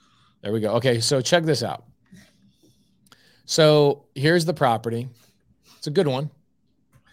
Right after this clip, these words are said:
Five bed, five bath.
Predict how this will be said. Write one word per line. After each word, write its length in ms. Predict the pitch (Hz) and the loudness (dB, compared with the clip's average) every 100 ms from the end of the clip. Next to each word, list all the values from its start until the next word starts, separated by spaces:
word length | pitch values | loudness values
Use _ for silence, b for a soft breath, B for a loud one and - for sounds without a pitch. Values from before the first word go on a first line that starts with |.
| b b _ _ _ _ _ _ - | b b _ _ _ _ _ _ -2
Five 200 | 143 156 | 0 2
bed, 340 | 143 143 143 _ | 2 0 -4 _
five 300 | - 139 151 | -6 -2 0
bath. 380 | 131 113 113 | 0 -2 -4